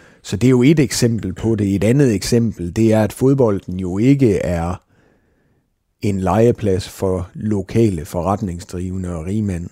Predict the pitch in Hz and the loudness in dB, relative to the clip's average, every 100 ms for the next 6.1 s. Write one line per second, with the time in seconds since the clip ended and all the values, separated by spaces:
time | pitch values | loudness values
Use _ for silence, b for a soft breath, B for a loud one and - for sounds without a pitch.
0 | _ _ 90 92 104 98 80 - 98 98 | _ _ -6 -4 -2 -4 -6 -6 -2 0
1 | 98 98 87 - 101 98 104 - 85 80 | 0 -2 -4 -6 -4 -4 -6 -6 -6 -6
2 | - b b - 95 90 87 85 104 90 | -12 b b -10 -8 -4 -4 -2 -2 -2
3 | 73 101 b b b b - 95 - 107 | -6 -12 b b b b -8 -6 -2 -2
4 | 98 82 85 78 73 - 87 87 - - | -2 -4 -6 -8 -10 -10 -8 -8 -8 -10
5 | - - 90 113 113 95 92 87 113 - | -8 -8 -2 0 0 -2 -2 -2 -2 -6